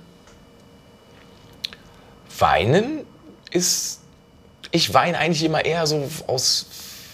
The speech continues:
ich weine auf jeden Fall ganz, ganz oft so eher so aus Glück. Also das, ähm, das ist dann aber auch nicht so, dass, als würde ich jetzt zusammenbrechen und heulen, sondern das sind dann,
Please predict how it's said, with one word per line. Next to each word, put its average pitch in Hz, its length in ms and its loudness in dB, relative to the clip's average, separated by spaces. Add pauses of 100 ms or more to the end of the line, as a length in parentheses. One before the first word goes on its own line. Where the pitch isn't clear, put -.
(640)
ich 95 260 -2
weine 143 320 2
auf 143 120 -2
jeden 143 120 2
Fall 127 200 4
ganz, 131 320 -2
ganz 123 220 -2
oft - 180 -2
so - 80 -4
eher 127 220 2
so 120 100 4
aus 117 180 4
Glück. 185 340 4
Also 104 180 2
das, 101 320 0
ähm, 98 300 -2
das - 160 -2
ist - 80 -6
dann 110 80 4
aber 104 120 4
auch 107 60 2
nicht 110 140 2
so, 117 60 0
dass, - 280 2
als - 160 -2
würde 107 120 2
ich 104 80 -2
jetzt 113 120 -2
zusammenbrechen 113 500 2
und 98 140 0
heulen, 131 340 6
sondern 123 160 4
das 107 100 2
sind 117 140 0
dann, 113 180 4